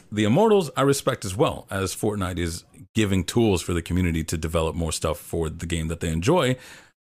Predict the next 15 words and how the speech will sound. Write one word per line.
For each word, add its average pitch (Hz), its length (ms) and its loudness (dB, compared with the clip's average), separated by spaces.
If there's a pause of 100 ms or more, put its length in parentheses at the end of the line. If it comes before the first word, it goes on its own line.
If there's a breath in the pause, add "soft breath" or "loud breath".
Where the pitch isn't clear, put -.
But 135 100 2
then 156 160 2
it's 143 220 2
the 127 120 0
ones 131 220 4
I've 110 160 4
written 117 260 4
in 135 140 6
here, 107 260 4
the, 95 200 0
the 101 180 2
Mister 113 340 4
Nobodies, 131 840 2 (680)
the 101 80 4
Final 127 580 2